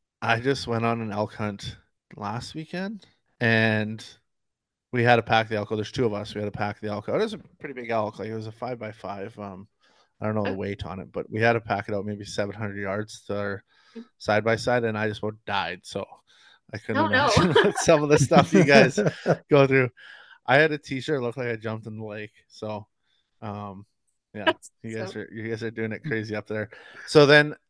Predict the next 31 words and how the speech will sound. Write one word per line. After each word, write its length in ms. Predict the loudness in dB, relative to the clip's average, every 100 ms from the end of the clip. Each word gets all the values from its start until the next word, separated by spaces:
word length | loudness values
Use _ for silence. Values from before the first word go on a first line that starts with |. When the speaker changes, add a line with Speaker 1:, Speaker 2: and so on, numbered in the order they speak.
| -4
Speaker 1:
so 160 | 4 6
then 200 | 6 4
you're 200 | 0 0
going 240 | 2 2
up 100 | 2
there, 160 | 2 2
you're, 240 | 2 -2 -4
you're 120 | -10 -4
packing 420 | -2 -2 -2 -4
all 100 | -2
your 140 | -4
gear. 240 | -4 -4 0
Obviously, 480 | 0 0 -6 -6 -6
you 140 | -4
got 240 | -2 -2
to 540 | -2 -4 -4 -4 -6 -10 _ _ -20 -20 -6
be 140 | -4 -4
very 840 | -4 0 2 2 -2 -4 -6 -10 _ _ _ _
particular 640 | -16 -10 -10 -6 -6 -6 -6
with 220 | -8 -10
your 120 | -14 -14 -12
gear 280 | -6 -6
choices 560 | -6 -6 -6 -6 -12 -12
and 120 | -14
food 260 | -10 -8 -8
choices, 580 | -10 -12 -12 -16 -18 -20 _ _ _ _ _ -12
um, 260 | -8 -6 -8
Speaker 2:
Mm-hmm. 140 | -8
Speaker 1:
because 320 | -10 -4 -4
of 60 | -4
weights, 580 | -8 -8 -8 -12 -18